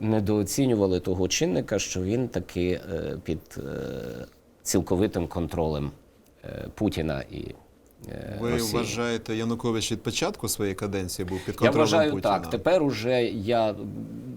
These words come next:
Speaker 1: вважаю, що його висунення, е, у президента ще у дві тисячі третьому чи четвертому році,
Speaker 2: Ну,
Speaker 1: це
Speaker 2: перший
Speaker 1: ж
Speaker 2: той, ви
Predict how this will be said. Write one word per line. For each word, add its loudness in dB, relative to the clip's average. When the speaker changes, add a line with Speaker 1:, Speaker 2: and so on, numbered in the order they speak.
Speaker 1:
вважаю, 2
що 0
його 4
висунення, 0
е, -2
у 0
президента 2
ще 0
у -8
дві -4
тисячі -4
третьому -2
чи -8
четвертому -2
році, 2
Speaker 2:
Ну, 0
Speaker 1:
це -4
Speaker 2:
перший 0
Speaker 1:
ж -4
Speaker 2:
той, -6
ви -4